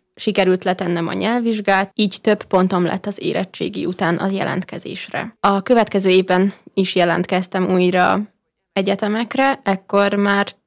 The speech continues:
csak célirányosan informatikus könyvtáros szakra,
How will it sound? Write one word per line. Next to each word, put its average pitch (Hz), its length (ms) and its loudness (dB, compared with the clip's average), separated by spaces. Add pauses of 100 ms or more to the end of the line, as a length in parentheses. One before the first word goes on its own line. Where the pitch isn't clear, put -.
(140)
csak 190 260 0
célirányosan 196 880 0 (380)
informatikus 202 720 -2
könyvtáros 240 520 0
szakra, 247 420 0